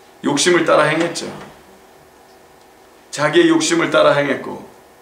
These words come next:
자기에게 불이익을 준다고 생각하는 예수님을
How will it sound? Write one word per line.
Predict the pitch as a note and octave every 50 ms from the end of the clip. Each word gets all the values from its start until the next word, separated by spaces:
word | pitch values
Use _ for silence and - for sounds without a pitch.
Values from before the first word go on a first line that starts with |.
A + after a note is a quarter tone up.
| - - - - _ _ _ - - - - - - - - - - - - - - - - - - - - - - - - - - -
자기에게 | - - D3 D#3+ F3 F3+ G3+ G#3 G3+ G3+ G3 G3+ G#3 - -
불이익을 | - F3 G3+ G#3+ G#3 G#3 G#3 G#3+ G#3+ G#3 G3 G#3+ G#3
준다고 | G#3 - F#3 G3+ G3+ G#3 G#3 G3+ G3 G3 F#3
생각하는 | - G3 F#3+ F#3+ - - F#3 F#3+ F#3+ F3+ D#3+
예수님을 | D#3+ E3 E3+ E3 E3 - - F3+ F3+ G3+ A#3 C#4 A#3